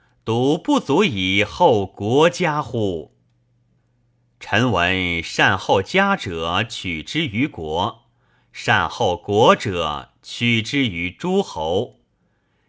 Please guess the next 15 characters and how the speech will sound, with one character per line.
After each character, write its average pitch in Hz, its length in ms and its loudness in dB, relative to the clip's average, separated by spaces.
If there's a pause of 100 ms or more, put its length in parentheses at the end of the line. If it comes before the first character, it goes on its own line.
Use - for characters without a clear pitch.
(120)
天 113 300 0
下 95 420 0
有 110 380 2
明 127 360 2
主， 80 540 -8 (260)
则 113 340 0
诸 147 340 2
侯 95 500 0
不 120 240 -2
得 87 320 -4
善 151 400 2
后 202 320 0
者 80 640 -6
何 92 400 -4
也？ 90 460 -4